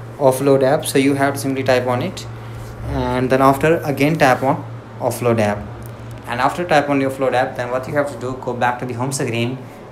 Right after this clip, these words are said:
and check that your problem will be fixed or not. So if your problem will be fixed, so please tell me in the comment box, and if your problem not be fixed from this method, then please tell me in the comment box. And if you have an issue about Instagram, Facebook, WhatsApp, so you can tell me in the comment box, and I will try to solve your problem.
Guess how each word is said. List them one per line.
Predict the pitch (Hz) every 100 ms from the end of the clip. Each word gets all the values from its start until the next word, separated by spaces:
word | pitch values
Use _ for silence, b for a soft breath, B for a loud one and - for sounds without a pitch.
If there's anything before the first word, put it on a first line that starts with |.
| -
and | 113 117
check | 139 143
that | 135 120 120 135
your | 123 120
problem | 131 135 143 143
will | 123
be | 120
fixed | 117 131 -
or | 113
not. | 110 117
So | 131 131
if | 131
your | 151 147
problem | 147 135 139 131
will |
be | 127
fixed, | 120 135 -
so |
please | 127 127 -
tell | 135
me | 131
in | 131
the |
comment | 120 123 120
box, | 120 127 - B B B
and | 135
if | 147 156
your | 180
problem | - 139 127
not | 131
be | 131
fixed | 131 147 -
from | 135
this | 131 -
method, | 131 131 135
then | 127
please | 127 117
tell | 123
me | 120
in |
the | 117
comment | 123 120
box. | 127 131
And | 135
if | 131 165
you |
have | 135 127 131 B B B
an | 120
issue | 127 143 147
about | 131 123
Instagram, | - 139 143 131 131
Facebook, | - 139 147 143
WhatsApp, | 131 131 139
so | 135
you | 139 139
can | 147
tell | 143
me | 135
in | 127
the |
comment | 123 127 120
box, | 127 131 -
and | 127
I | 127 143 165
will | 175
try | 165 143 123
to |
solve | - 131 117
your | 117
problem. | 113 135 131 143 156